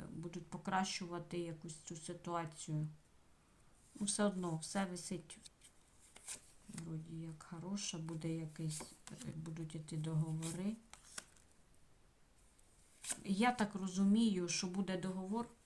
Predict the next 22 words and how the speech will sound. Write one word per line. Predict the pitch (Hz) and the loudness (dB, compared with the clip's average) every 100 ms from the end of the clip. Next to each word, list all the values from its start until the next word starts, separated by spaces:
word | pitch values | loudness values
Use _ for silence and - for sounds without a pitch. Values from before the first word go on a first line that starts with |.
| - - - - - - - - - - - - - - - - | -18 -14 -12 -12 -14 -4 -2 -2 -6 -20 -20 -20 -20 -20 -14 -4
Е, | 180 185 180 175 - | -2 0 2 2 -2
по-перше, | - 226 214 208 208 190 | 2 8 8 8 6 4
договори | 175 196 190 196 202 202 175 - | 6 6 6 6 6 6 4 0
покращать | - 196 214 202 220 - 160 - - 160 | -8 2 8 10 10 6 2 -2 -8 -2
для | 180 175 | 0 0
військових. | 170 160 - 170 160 160 | -2 -6 -2 0 0 -2
По-друге, | - 185 185 202 208 190 165 156 - - - - - - - | -4 -4 0 2 4 4 2 -2 -12 -20 -20 -20 -20 -20 -20
в | - | 0
принципі, | - 220 208 - 185 180 | 6 8 6 4 -2 -2
буде | 170 180 170 175 | 0 0 2 2
йти | 170 | 4
якийсь | 180 170 175 175 | 2 2 0 -2
договор. | 160 175 175 170 196 226 - - - - - - - - - - - - - - - - - - - | 2 0 0 -2 -2 -2 -4 -20 -20 -20 -20 -20 -20 -20 -20 -20 -20 -20 -20 -20 -20 -20 -20 -18 -4
Е, | 165 175 175 170 - | -2 2 2 0 0
ось | 180 - | -2 -2
оцей | 190 - 202 | -4 2 2
договор, | 180 185 180 175 180 175 | 2 -2 -2 -2 -2 -2
це | - | -6
те, | 180 185 180 | -4 -2 0
що | - 180 | 0 0
з | 170 | 0
росіянами. | 165 170 - 185 226 202 160 156 | -2 -6 -4 2 4 6 6 6